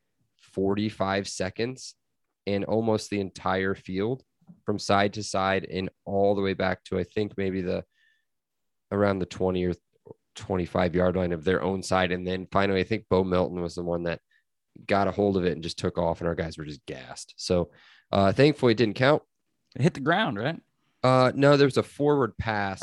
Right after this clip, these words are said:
Speaker 2: Ah, forward pass.
Speaker 1: Kind of, yeah. So, um, all-time record, we've only played seven times. This will be the eighth meeting. I U leads five to two. Um, Coach Greg Schiano is back, uh,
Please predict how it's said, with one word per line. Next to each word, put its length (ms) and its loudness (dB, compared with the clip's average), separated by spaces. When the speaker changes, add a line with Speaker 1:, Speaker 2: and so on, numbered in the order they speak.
Speaker 2:
Ah, 360 2
forward 300 -8
pass. 140 -6
Speaker 1:
Kind 260 0
of, 300 -2
yeah. 440 0
So, 520 4
um, 580 0
all-time 360 0
record, 400 -2
we've 120 -4
only 140 4
played 220 2
seven 280 0
times. 440 -6
This 140 -8
will 60 -6
be 80 2
the 140 2
eighth 160 0
meeting. 320 2
I 80 2
U 240 0
leads 260 -4
five 560 0
to 100 -6
two. 340 -2
Um, 640 2
Coach 260 -2
Greg 180 2
Schiano 400 0
is 80 -2
back, 420 -4
uh, 280 0